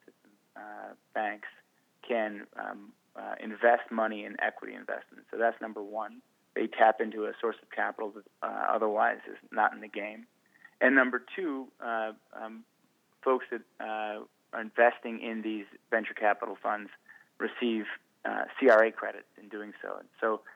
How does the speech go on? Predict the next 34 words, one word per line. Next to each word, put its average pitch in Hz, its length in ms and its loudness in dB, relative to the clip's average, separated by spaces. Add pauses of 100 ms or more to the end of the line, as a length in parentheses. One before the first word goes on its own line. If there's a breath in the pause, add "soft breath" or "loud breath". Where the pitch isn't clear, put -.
(520 loud breath)
through 151 160 6
the 139 100 4
license, 123 440 2
they're 117 100 -6
able 113 160 -10
to 113 120 -14
raise 113 340 -6
money 117 480 -12
in 113 160 -12
ways 110 280 -6
that 113 100 -6
other, 110 200 -6 (140)
uh, 107 220 -12 (100)
funds 107 220 -2 (100)
can't. 104 260 -6 (180)
And 107 360 -4 (320)
the 113 100 -6
stipulation 113 540 4
then 101 140 -8
is 104 180 -10
they 104 100 0
have 101 160 0
to, 107 60 -6 (220)
uh, 107 220 -8
commit 110 320 -2 (380)
a 101 320 0
substantial - 440 -6
portion 110 360 -2
of 104 80 -6
their 104 100 -2
investments 101 520 -6
to 104 60 -8
rural 107 200 2
businesses. 101 360 -4